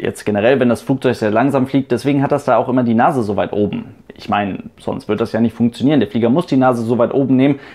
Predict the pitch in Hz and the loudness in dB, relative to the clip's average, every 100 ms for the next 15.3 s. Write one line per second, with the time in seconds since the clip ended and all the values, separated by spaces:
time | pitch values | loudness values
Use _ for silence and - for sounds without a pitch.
0 | - 104 - - 139 143 139 131 135 127 | -4 -2 -2 0 -2 2 2 2 2 0
1 | 123 107 131 127 135 - - - 107 110 | 0 0 0 2 0 -2 -16 -4 -2 -2
2 | 107 104 104 101 - 123 - 127 127 135 | -2 -2 -2 0 0 0 -2 -2 -2 -2
3 | - 123 123 120 120 127 151 127 104 - | -4 0 2 2 0 4 2 2 -2 -4
4 | 98 95 - - - - - - - - | -4 -4 -6 -12 -20 -20 -20 -20 -20 -2
5 | 160 117 - - _ - 117 - 139 139 | 2 2 -2 -18 _ -2 -2 2 2 2
6 | 120 117 127 117 110 - 120 127 117 147 | 0 2 2 2 0 0 2 2 2 2
7 | 156 - - - 165 135 165 - 123 123 | 0 -8 -20 -4 0 2 2 2 2 0
8 | 131 120 117 139 135 110 - 147 139 127 | -2 2 2 2 0 -2 -2 0 0 0
9 | - 117 110 131 107 - 156 139 - - | -2 -2 2 2 2 0 -2 -2 -4 -14
10 | - 117 98 - 110 123 113 101 135 165 | -6 -4 -2 0 -2 0 -2 0 -2 -2
11 | - - 117 123 123 127 165 - 131 120 | -4 -4 0 0 0 0 0 0 0 2
12 | 117 - 135 143 120 101 139 160 147 156 | 0 0 0 2 0 2 0 2 0 0
13 | - 127 - 104 - 143 - 104 107 107 | -2 -4 -2 -2 -2 -2 -2 -2 -2 0
14 | 120 - 120 - 131 135 143 156 131 - | 0 -2 -6 -2 0 0 0 0 0 -2
15 | 92 - - | -6 -6 -12